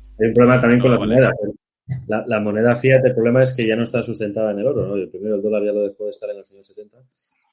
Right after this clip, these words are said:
Speaker 1: Y precisamente la gran jugada que está haciendo ahora a nivel internacional, eh, China con Rusia, sobre todo Rusia en este momento,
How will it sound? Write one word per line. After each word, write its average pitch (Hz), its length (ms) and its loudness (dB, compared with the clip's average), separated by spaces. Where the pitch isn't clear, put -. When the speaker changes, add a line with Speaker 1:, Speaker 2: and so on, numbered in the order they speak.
Speaker 1:
Y - 100 -12
precisamente 107 460 0
la 98 100 2
gran 104 240 2
jugada 113 280 0
que 98 60 -2
está 104 140 -8
haciendo 104 220 -6
ahora 101 120 0
a 98 40 -4
nivel 98 220 -6
internacional, 101 880 -10
eh, 92 320 -20
China 101 280 -12
con 95 160 -12
Rusia, 113 580 -16
sobre 90 260 -16
todo 98 160 -4
Rusia 101 220 -4
en 95 60 -10
este 95 140 -10
momento, 98 460 -6